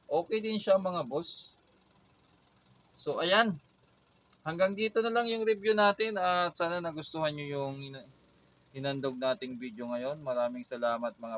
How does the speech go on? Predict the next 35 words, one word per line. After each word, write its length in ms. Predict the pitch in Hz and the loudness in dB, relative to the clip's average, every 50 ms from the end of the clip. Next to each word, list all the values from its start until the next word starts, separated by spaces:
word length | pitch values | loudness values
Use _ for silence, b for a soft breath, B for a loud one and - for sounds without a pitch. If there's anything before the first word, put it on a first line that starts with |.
| 113 123 | -6 -6
boss. 160 | 139 151 - | -8 -4 0
At 320 | 120 110 110 107 107 - | 2 2 4 2 2 0
huwag 160 | - 127 127 | -2 -4 -2
kalimutan, 880 | - - 147 151 160 165 185 208 220 - 202 190 190 190 190 190 196 208 - _ _ _ _ _ _ _ _ _ _ _ _ _ _ - | 2 2 2 2 2 2 2 2 4 6 8 10 10 8 8 4 0 -6 -10 _ _ _ _ _ _ _ _ _ _ _ _ _ _ -4
huwag 160 | 123 131 123 | -4 -4 0
kalimutan, 560 | - 143 143 151 151 156 156 160 - 160 160 | 2 2 2 2 0 -2 -2 0 0 0 0
mga 240 | 160 165 165 175 180 | 0 0 -2 -2 0
boss, 240 | 180 185 180 - - | 0 0 0 0 0
sa 80 | 147 143 | 0 0
mga 480 | 147 147 147 147 147 147 147 147 143 | 0 0 0 0 0 0 0 0 -2
magugustuhan 640 | 143 143 143 147 143 143 151 - - 160 151 147 147 | -2 -4 -4 -6 -6 -6 -8 -4 2 2 2 2 2
yung 320 | 147 147 143 143 143 143 135 131 | 0 -4 -4 -4 -4 -6 -8 -10
video 240 | 143 131 - 147 139 | -12 -10 -10 -8 -6
natin, 560 | 143 143 143 143 - 156 160 170 175 170 - | -2 -2 -2 -2 -4 -6 -10 -10 -10 -12 -12
kung 160 | 127 127 131 | -10 -8 -8
nakita 400 | 127 127 - 135 135 127 131 127 | -8 -8 -8 -10 -8 -6 -6 -8
nyo 160 | 131 135 131 | -6 -8 -8
na 80 | 131 131 | -8 -8
yung 160 | 135 131 - | -8 -8 -6
kailangan 560 | - 135 131 127 131 127 127 127 127 131 131 | -4 -4 -2 2 2 2 2 2 0 -4 -6
nyo 160 | 139 156 165 156 | -6 -6 -6 -6
at 80 | 135 - - | -6 -4 -6
napanood 480 | 113 - - 120 117 117 117 117 110 | -8 -4 -4 -4 -4 -4 -6 -8 -8
nyo 80 | 117 120 | -10 -6
na, 240 | 120 123 127 135 143 - - - - - - - - - - - | -4 -4 -4 -4 -6 -12 -18 -20 -20 -20 -20 -20 -20 -20 -10 -8
huwag 160 | - - - | -8 -4 0
kalimutan, 560 | 139 139 143 143 147 151 151 151 156 156 156 | 0 0 2 0 0 0 0 2 2 0 0
mga 240 | 156 156 151 151 151 | 0 2 2 2 2
boss, 160 | 160 165 - | 2 -2 -2
na 320 | - - 135 135 139 151 160 | -2 0 0 0 0 0 -2
mag-subscribe 720 | 151 139 131 - - 131 123 - - - 131 127 127 120 | -2 -6 -6 -6 -8 -8 -8 -10 -6 -2 0 0 0 0
dito 240 | 117 131 120 - 123 | -4 -8 -8 -8 -10
sa 160 | - 131 113 | -10 -10 -6
channel 320 | - 123 113 113 113 107 - | -2 -2 -2 0 -2 -6 -10
ko. 160 | - 110 | -12 -14